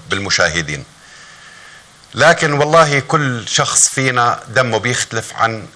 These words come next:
الثاني، نوعيته وحتى نفسية البني آدم وحتى طوله وحتى وزنه بيختلف. يعني واحد وزنه مية وخمسة وعشرين كيلو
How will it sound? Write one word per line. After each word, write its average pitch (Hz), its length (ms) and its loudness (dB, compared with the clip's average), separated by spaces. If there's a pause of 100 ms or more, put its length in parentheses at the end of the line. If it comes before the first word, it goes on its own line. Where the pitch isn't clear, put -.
(140)
الثاني، 85 520 -2 (120)
نوعيته 90 760 -2 (2250)
وحتى 151 420 0
نفسية 135 480 0
البني 113 360 0
آدم 101 360 4
وحتى 120 460 2
طوله 107 360 -2
وحتى 107 460 0
وزنه 101 520 0 (800)
بيختلف. - 400 -4
يعني 120 260 2
واحد 120 320 0
وزنه 117 300 0
مية 123 180 -4
وخمسة 110 320 0
وعشرين 110 400 -2
كيلو 98 400 -4